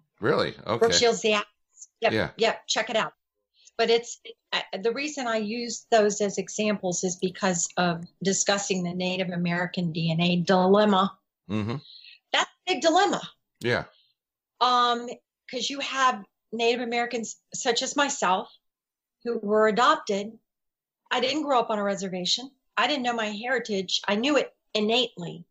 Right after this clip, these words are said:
Speaker 1: Mm.
Speaker 2: I did not know it with certainty until many decades later.
Speaker 1: Yeah.
Speaker 2: So does that mean I'm not Indian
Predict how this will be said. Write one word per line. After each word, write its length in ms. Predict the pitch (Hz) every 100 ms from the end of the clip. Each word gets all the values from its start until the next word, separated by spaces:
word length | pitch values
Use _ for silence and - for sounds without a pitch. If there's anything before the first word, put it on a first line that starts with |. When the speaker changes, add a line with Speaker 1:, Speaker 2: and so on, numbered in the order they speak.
| _
Speaker 1:
Mm. 340 | 170 - 160 135
Speaker 2:
I 80 | 196
did 280 | 190 254 254
not 260 | 240 -
know 240 | 214 208 202
it 180 | 196 -
with 140 | 202 202
certainty 800 | - - 311 208 190 180 170 - _ _ _
until 560 | 214 214 247 220 208 -
many 300 | 233 247 240
decades 600 | 233 214 208 190 196 -
later. 360 | 320 233 - - _ _
Speaker 1:
Yeah. 180 | - 87 -
Speaker 2:
So 180 | -
does 180 | 208 208
that 180 | 240 -
mean 160 | 233 247
I'm 160 | 240
not 220 | 233 233
Indian 280 | 208 233 277